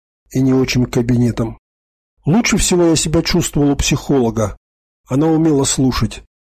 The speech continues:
Так мне казалось. Я понимаю, что психолог это делала за деньги, но зато как. В её глазах был неподдельный интерес.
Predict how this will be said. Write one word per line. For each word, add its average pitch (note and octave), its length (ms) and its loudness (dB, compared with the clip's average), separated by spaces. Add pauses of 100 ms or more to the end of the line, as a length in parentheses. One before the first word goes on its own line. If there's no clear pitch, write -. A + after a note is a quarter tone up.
(240)
Так D3 220 -4
мне D3 120 2
казалось. C3+ 680 -2 (640)
Я D3+ 120 0
понимаю, G3+ 440 2
что - 180 -2
психолог E3+ 560 -2
это D3 220 -2
делала D3 380 0
за D3 180 0
деньги, D3 480 0 (100)
но B2 140 -2
зато A#2+ 320 -2
как. - 400 -6 (560)
В A#2 80 -2
её D3 180 2
глазах D3 460 0
был C3+ 160 2
неподдельный C3+ 720 0
интерес. B2 480 0